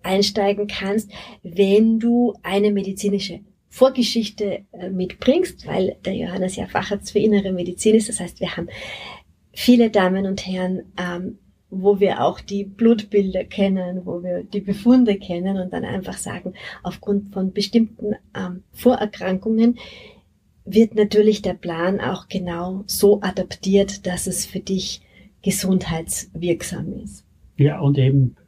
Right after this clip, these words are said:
Speaker 2: gut machbar ist, ja.
Speaker 1: Ja.
Speaker 2: Also das soll eben alles einfließen und das gehört eben zur individuellen Betreuung dazu. Ja, und dass man eben die,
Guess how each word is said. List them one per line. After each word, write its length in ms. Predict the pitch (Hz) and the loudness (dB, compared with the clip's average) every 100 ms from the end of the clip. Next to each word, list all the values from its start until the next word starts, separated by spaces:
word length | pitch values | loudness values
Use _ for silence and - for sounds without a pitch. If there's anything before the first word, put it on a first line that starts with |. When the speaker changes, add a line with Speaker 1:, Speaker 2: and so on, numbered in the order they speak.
| _ _ - | _ _ 4
Speaker 2:
gut 340 | 180 208 - | 6 6 2
machbar 480 | 127 139 - 143 131 | 2 2 2 -2 -2
ist, 320 | 117 - - | -6 -8 0
ja. 260 | 135 170 180 | 4 4 4
Speaker 1:
Ja. 60 | |
Speaker 2:
Also 480 | 170 131 139 139 135 127 | 0 2 4 4 4 2
das 640 | 147 139 - - - - | -2 -2 -4 -10 -12 -10
soll 220 | - 147 160 | 0 2 4
eben 140 | 151 | 0
alles 300 | 143 139 135 | 2 2 2
einfließen 640 | 143 175 - 175 185 - 156 | 2 2 4 4 4 0 -2
und 140 | 143 | 0
das 120 | 139 | -2
gehört 380 | - 131 135 139 | 2 2 2 2
eben 280 | 135 127 120 | 2 2 0
zur 160 | - | 0
individuellen 640 | 143 131 131 127 120 120 120 | 2 2 2 2 0 0 0
Betreuung 500 | 117 113 110 113 113 - - - _ | -2 -4 -2 0 -2 -6 -20 -20 _
dazu. 560 | 127 - - 160 208 202 - - - | -4 -2 2 4 4 0 -14 -20 0
Ja, 260 | 139 160 | 4 6
und 100 | 180 | 6
dass 180 | 143 139 | 4 4
man 120 | 156 | 4
eben 440 | 143 139 139 135 131 | 4 4 4 4 4
die, 420 | 135 131 131 120 | 2 0 0 -2